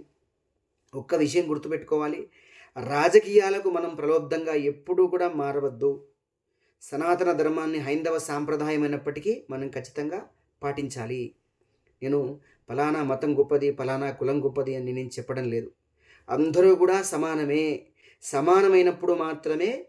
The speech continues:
హిందూ సాంప్రదాయం అనేటువంటిది బలోపేతమవుతుంది. కులము అనేటువంటిది పని ప్రకారంగా ఏర్పరిచినటువంటిదే. వర్ణ వ్యవస్థలో ఏది, ఏ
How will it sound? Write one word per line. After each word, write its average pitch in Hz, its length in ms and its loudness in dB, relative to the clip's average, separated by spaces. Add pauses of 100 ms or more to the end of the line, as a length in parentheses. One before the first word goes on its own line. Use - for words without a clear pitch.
(200)
హిందూ 156 240 4 (160)
సాంప్రదాయం 156 580 -4
అనేటువంటిది 139 500 -8
బలోపేతమవుతుంది. 127 1000 -2 (680)
కులము 185 320 6 (120)
అనేటువంటిది 156 580 -4
పని 147 260 -6
ప్రకారంగా 151 640 -4 (120)
ఏర్పరిచినటువంటిదే. 123 960 -6 (540)
వర్ణ 143 360 -2
వ్యవస్థలో 151 520 4 (220)
ఏది, 175 220 6 (380)
ఏ - 20 4